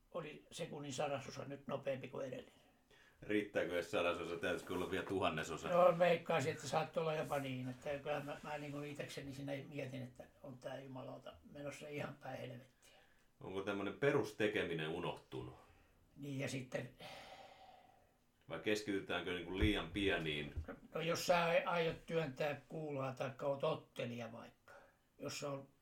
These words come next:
Speaker 1: erittäin monipuolista ponnistamista ja tekemistä, niin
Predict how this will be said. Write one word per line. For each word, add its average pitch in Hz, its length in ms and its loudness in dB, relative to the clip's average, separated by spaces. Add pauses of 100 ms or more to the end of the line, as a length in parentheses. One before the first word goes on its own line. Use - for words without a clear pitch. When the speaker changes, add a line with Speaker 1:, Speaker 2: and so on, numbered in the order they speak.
(720)
Speaker 1:
erittäin 160 580 0
monipuolista 135 680 -4
ponnistamista 127 920 -6
ja 123 160 -6 (120)
tekemistä, - 640 -8 (1040)
niin 127 240 -14